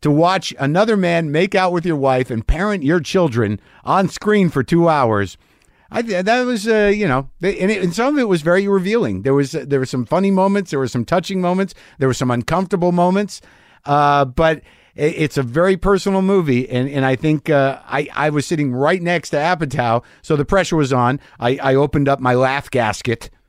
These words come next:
and, and let it happen. I didn't stifle any laughs. Wanted to be encouraging.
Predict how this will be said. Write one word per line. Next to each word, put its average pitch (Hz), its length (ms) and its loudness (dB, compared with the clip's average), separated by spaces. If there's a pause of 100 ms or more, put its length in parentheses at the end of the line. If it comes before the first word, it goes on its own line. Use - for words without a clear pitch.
(300)
and, 127 260 -2
and 127 220 0
let 143 160 2
it 123 120 0
happen. 101 520 -6 (220)
I 117 80 0
didn't 139 160 2
stifle 156 460 0
any 160 180 2
laughs. 143 560 -2 (880)
Wanted 156 300 0
to 151 60 -2
be 156 140 0
encouraging. 135 580 0